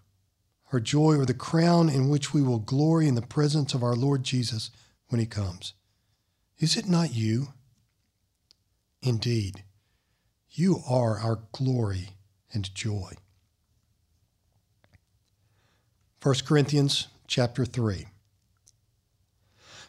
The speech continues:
Brothers and sisters, I could not address you as people who live by the Spirit, as,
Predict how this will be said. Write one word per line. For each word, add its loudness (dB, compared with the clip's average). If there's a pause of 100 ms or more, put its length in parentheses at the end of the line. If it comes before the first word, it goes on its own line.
Brothers 6
and 2
sisters, 4
I 4
could 2
not 4
address 2
you 2
as 0
people 0
who 4
live 2
by 2
the 0
Spirit, 0
as, -2